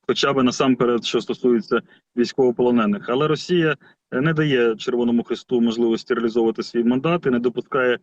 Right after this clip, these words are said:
на регулярній основі до місць утримання українських полонених. А це означає питання і стосовно умов утримання, е, і медичного забезпечення, і багатьох інших, е, моментів. Але, безумовно, ми знаємо,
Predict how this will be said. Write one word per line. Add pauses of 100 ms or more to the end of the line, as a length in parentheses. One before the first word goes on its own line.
(280)
на
регулярній
основі
до
місць
утримання
українських
полонених. (420)
А
це
означає
питання
і
стосовно
умов
утримання, (400)
е,
і
медичного
забезпечення,
і
багатьох
інших, (380)
е,
моментів.
Але,
безумовно,
ми
знаємо,